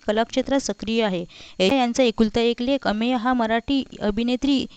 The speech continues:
ईशा संजय हिला डेट करतोय. दोघांच्या नात्यावर खुद्द ईशाने शिक्कामोर्तब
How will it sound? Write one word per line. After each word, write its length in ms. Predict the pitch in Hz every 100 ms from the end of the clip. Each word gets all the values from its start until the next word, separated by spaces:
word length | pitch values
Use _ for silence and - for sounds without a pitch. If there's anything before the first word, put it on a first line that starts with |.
| -
ईशा 260 | 214 220 240
संजय 360 | - 247 247 277
हिला 260 | 233 262
डेट 220 | 220 214 -
करतोय. 340 | 220 196 196
दोघांच्या 480 | 196 196 202 202 220
नात्यावर 460 | 208 - 233 262 269
खुद्द 220 | - 214 269
ईशाने 680 | 226 - 240 247 262 254 233 - - - - - -
शिक्कामोर्तब 720 | 233 233 - 247 247 247 269